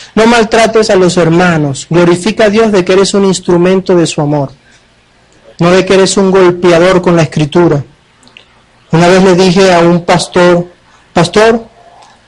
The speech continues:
tenemos que entender que la Biblia es una espada, y a veces cortamos las cabezas, los hombros, las manos de nuestras iglesias,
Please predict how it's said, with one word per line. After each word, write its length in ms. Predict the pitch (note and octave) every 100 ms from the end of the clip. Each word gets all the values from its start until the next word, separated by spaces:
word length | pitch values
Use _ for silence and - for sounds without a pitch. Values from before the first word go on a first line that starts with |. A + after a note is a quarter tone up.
| -
tenemos 320 | F#3 G3+ A3
que 80 | A#3
entender 440 | G#3 G3+ G3 G#3+
que 80 | A3
la 140 | G3+
Biblia 380 | F3+ G#3 G#3 G#3
es 180 | G3 F#3+
una 220 | F#3+ F#3
espada, 680 | F3 - - F3+ E3 C3+ C3 _ _ - - -
y 60 | E3+
a 40 |
veces 300 | F3 F3 G#3+
cortamos 600 | G#3+ F3+ E3 F#3 G3 G3+
las 200 | G3 E3+
cabezas, 880 | - E3+ D#3+ G3 F#3+ - D#3+ D3 -
los 420 | D#3+ D#3 - -
hombros, 540 | - G3 F#3 D#3+ D3+ D3
las 240 | E3 D#3
manos 360 | F3+ G3 G3+ F3+
de 100 | F3+
nuestras 420 | E3+ D#3+ E3+ D3+
iglesias, 640 | D#3 D#3+ E3 - D3 C3+